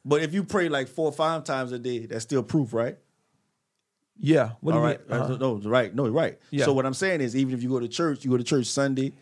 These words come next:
Speaker 2: It's
Speaker 1: got a
Speaker 2: not,
Speaker 1: revival on
Speaker 2: it's not
Speaker 1: Tuesday,
Speaker 2: the same.
Speaker 1: Bible study on Wednesday.
Speaker 2: It's not the same,
Speaker 1: That's still
Speaker 2: bro.
Speaker 1: proof of concept.
Speaker 2: It's not the same.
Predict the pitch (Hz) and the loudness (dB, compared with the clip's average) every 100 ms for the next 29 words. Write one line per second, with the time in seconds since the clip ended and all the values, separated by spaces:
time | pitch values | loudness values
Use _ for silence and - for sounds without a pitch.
0 | _ 123 117 117 123 135 147 139 139 139 | _ -2 2 2 4 4 4 2 -2 -2
1 | 143 139 139 143 117 - 131 127 135 120 | -2 0 -2 -2 -6 -4 2 4 4 2
2 | 147 135 131 139 151 135 120 117 - - | 0 2 0 0 -2 -2 -2 -6 -6 -10
3 | 139 143 139 127 151 139 135 156 143 - | -4 -2 -2 -4 0 2 2 2 2 2
4 | 147 131 135 226 185 101 71 _ - 135 | 0 0 0 0 -2 -6 -8 _ -8 -4
5 | 160 170 135 170 185 147 - - | -2 -2 -2 -2 -2 -4 -8 -14